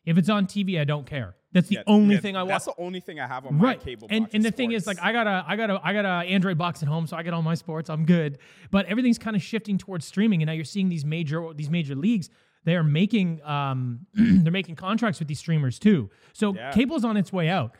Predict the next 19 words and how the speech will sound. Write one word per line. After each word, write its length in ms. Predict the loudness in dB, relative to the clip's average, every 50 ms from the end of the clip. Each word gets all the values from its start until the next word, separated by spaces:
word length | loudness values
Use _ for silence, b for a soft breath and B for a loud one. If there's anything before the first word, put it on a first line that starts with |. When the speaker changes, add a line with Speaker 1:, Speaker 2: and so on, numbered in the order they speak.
| b b 0
Speaker 1:
and 80 | 4
I'm 80 | 4 6
wondering 240 | 6 4 2 0 -2
if 120 | -2 -2
most 360 | -2 -2 0 -2 -4 -6 -6
of 80 | -8 -8
that 140 | -8 -10 -10
is 100 | -10 -10
a 60 | -10
symptom 420 | -10 -8 -6 -6 -4 -4 -4 -4
of 100 | -4 -4
the 80 | -4 -8
fact 320 | -8 -8 -10 -10 -10 -12
that 140 | -16 -18 -6
people 260 | -4 -4 -4 -4 -6
just 240 | -6 -4 -4 -4 -4
don't 220 | -4 -6 -6 -6 -6
have 240 | -8 -10 -12 -14
cable 460 | -6 -4 -2 0 0 0 -2 -4 -6